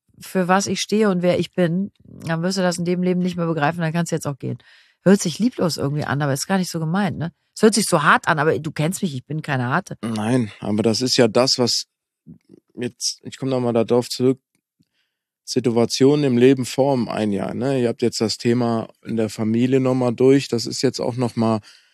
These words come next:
Speaker 2: etwas, was passiert ist, was einen natürlich auch
Speaker 1: Ja.
Speaker 2: beschäftigt, ne? Wo
Speaker 1: Das
Speaker 2: man einen anderen
Speaker 1: beschäftigt
Speaker 2: Blick
Speaker 1: einen
Speaker 2: von der
Speaker 1: ganz
Speaker 2: ganzen
Speaker 1: krass.
Speaker 2: Sache hat. Und es ist doch, ich finde, es ist völlig normal, da auch anfa-,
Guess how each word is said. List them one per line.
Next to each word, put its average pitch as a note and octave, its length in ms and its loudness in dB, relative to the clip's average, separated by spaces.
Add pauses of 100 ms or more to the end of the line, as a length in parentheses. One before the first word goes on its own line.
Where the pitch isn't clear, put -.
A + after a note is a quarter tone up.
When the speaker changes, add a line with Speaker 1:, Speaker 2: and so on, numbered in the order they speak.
(280)
Speaker 2:
etwas, A2+ 440 2
was A2 180 2
passiert A2 580 0
ist, - 580 2 (400)
was G#2+ 180 -6
einen A2+ 220 -2
natürlich A#2+ 540 0
auch G#2+ 240 -4 (600)
Speaker 1:
Ja. F3 280 -4 (480)
Speaker 2:
beschäftigt, - 760 2
ne? F3 240 4
Wo C#3 120 4
Speaker 1:
Das - 20 4
Speaker 2:
man A#2+ 180 4
einen - 20 2
anderen C#3 300 4
Speaker 1:
beschäftigt F3 120 0
Speaker 2:
Blick D#3+ 200 6
Speaker 1:
einen - 60 -4
Speaker 2:
von D#3 140 2
der D3 140 6
Speaker 1:
ganz C3 40 -2
Speaker 2:
ganzen D3+ 240 2
Speaker 1:
krass. C#3+ 100 -2
Speaker 2:
Sache C#3+ 240 0
hat. C#3 140 -2
Und A#2 100 0
es A#2+ 140 -2
ist - 180 -2
doch, C3 180 -2 (1300)
ich - 180 -6
finde, D3+ 280 2
es C3 120 0
ist C3 160 -2
völlig C#3 340 2
normal, A#2 720 0
da B2 260 -2
auch - 280 -4 (180)
anfa-, C3 400 -4